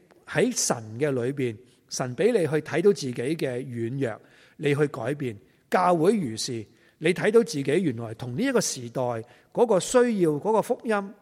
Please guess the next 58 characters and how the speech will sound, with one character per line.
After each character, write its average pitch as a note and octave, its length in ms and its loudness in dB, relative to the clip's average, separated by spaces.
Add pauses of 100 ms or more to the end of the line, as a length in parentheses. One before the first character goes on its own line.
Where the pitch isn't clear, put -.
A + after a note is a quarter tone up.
(160)
你 F3 120 0
已 G3 100 4
經 C4 160 0
脫 G3 160 4
節 F3 200 -2
咗 C3 200 -4
啦， E3+ 120 -2 (320)
你 F3+ 120 2
已 G#3+ 160 0
經 C4+ 200 -2
好 A3 200 0
似 G#3+ 100 0
係 D3+ 300 2
自 C#3+ 420 -4
我 C3+ 220 0
嘅 D#3+ 200 0
安 A3 200 2
慰 D3+ 140 0
滿 B2+ 240 -4
足 G3 160 -4
啦， C#3 140 -10 (360)
你 F3+ 160 0
已 G#3 120 0
經 C#4 180 0
冇 D#3+ 200 6
咗 G3+ 100 2
嗰 G3+ 40 -2
個 A#3 160 8
傳 B2 240 -6
福 G3 140 -4
音 A#3 120 0
嘅 F#3+ 100 0
力 C#3+ 260 -2
量 B2 320 -2
啦。 C3 120 -8 (360)
啊， C3+ 160 -8
你 E3+ 180 0
已 F#3 60 0
經 A#3 160 0
呢 A#3+ 60 2 (120)
喺 F#3 100 4
度 G3+ 120 4
自 - 220 -10
己 C3+ 440 -2 (220)
滿 D3+ 340 -2
足 A#3 180 2
於 A3 180 2
你 D#3 180 2
哋 C#3+ 120 0
嗰 F3 140 -2
個 D#3+ 160 0
嘅 C#3+ 160 -4
存 A2 340 -8
在 A#2 240 -2
啦。 A#2+ 140 -8 (380)
啊， A#2+ 220 -10 (420)
已 C#3+ 200 -6
經 F#3+ 300 -2